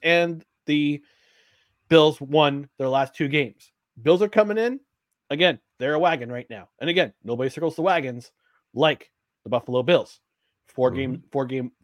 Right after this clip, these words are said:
Speaker 1: winners are, winners are four in a row, winners of five of their last six. And this is coming off the strength of firing Ken Dorsey and putting in Joe Brady as their, as their offensive coordinator.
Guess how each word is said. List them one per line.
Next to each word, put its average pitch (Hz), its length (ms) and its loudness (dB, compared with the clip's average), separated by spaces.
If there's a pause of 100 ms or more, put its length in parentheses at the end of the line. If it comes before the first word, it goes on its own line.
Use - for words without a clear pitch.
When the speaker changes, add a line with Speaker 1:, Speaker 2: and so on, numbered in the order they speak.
Speaker 1:
winners 151 300 2
are, 123 140 -6
winners 156 260 0
are 147 60 -2
four 160 220 2
in 139 60 -2
a 135 60 -4
row, 190 340 2 (580)
winners 135 220 -4
of 131 100 -10
five 156 200 6
of 131 60 -4
their 139 100 0
last 131 360 0
six. - 360 -14 (400)
And 131 220 -2
this 139 120 -6
is 143 140 -12
coming 151 240 -2
off 160 140 2
the 180 80 -10
strength 214 480 0
of 156 260 0
firing 156 560 0 (160)
Ken 160 220 -4
Dorsey 185 540 0 (360)
and 135 260 -6
putting 160 280 0
in 156 380 0 (100)
Joe 151 240 2
Brady 143 440 -2
as 123 260 -6
their, 123 380 -4 (480)
as 123 140 -6
their 131 140 -6 (120)
offensive 123 340 -8
coordinator. 120 380 -4